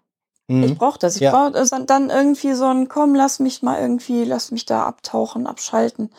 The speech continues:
Speaker 1: Ja.
Speaker 2: Weil so viel im, in Anführungsstrichen, echten Leben im Moment einfach nicht aushaltbar ist.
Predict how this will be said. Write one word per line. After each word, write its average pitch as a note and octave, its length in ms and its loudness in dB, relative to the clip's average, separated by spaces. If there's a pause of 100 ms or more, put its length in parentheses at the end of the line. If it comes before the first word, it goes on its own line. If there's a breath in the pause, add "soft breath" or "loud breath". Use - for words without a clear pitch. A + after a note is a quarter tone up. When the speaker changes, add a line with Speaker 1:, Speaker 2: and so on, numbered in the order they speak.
(520 loud breath)
Speaker 1:
Ja. B2 140 -10
Speaker 2:
Weil A3 500 0 (120)
so A3+ 340 0
viel D4+ 500 2 (400 soft breath)
im, A#3+ 320 4
in B3 160 2
Anführungsstrichen, A#3+ 720 -2
echten C4 320 -2
Leben A3 360 0
im - 100 -6
Moment A3 380 -2
einfach G3+ 300 -4
nicht F#3+ 180 -6
aushaltbar - 580 -6
ist. - 260 -12